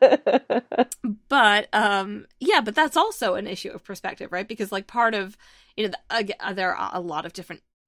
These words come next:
Speaker 2: you know, interpretations of all this, but one of them that I've been told many times is that, you know, the four sons kind of represent, like, the,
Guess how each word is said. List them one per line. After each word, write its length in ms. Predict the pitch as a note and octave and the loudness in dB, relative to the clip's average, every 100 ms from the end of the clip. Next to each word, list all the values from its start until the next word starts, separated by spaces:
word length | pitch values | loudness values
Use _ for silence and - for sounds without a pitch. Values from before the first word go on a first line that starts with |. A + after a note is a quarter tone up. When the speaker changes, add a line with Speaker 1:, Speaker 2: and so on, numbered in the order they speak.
| _ | _
Speaker 2:
you 180 | - G3 | -12 -12
know, 240 | - - - D#2 G#2+ | -12 -16 -20 -16 -14
interpretations 720 | F#3+ F#3 F3+ B3+ B3 A#3+ G#3 | -14 -16 -8 -6 -6 -8 -8
of 60 | F3 | -8
all 140 | D#3+ | -8
this, 180 | E3 - | -10 -10
but 220 | F3+ - | -10 -12
one 400 | - F3+ G3 G#3+ | -14 -8 -4 -4
of 100 | F#3+ | -4
them 400 | G3 E3 D#3+ D#3+ - _ | -6 -8 -8 -18 -20 _
that 120 | F3 | -4
I've 320 | E3 E3+ E3+ _ _ | -2 -2 -6 _ _
been 180 | F3+ E3 | -12 -12
told 340 | - G#3+ F#3+ | -12 -8 -8
many 240 | F#3+ E3 E3+ | -8 -10 -8
times 400 | D4 D4 C4 F#3+ | -4 -2 -2 -8
is 140 | F#3 | -8
that, 180 | F3 - _ _ _ - | -8 -8 _ _ _ -10
you 80 | |
know, 60 | F3+ | -8
the 100 | F3+ | -8
four 300 | - G3 F3+ | -10 -10 -10
sons 340 | - F#3+ F3 | -6 -8 -8
kind 140 | - F#3+ | -12 -12
of 80 | F3 | -8
represent, 440 | E3 F#3+ F3 E3+ | -10 -10 -12 -12
like, 180 | E3 E3+ | -14 -12
the, 160 | E3+ | -12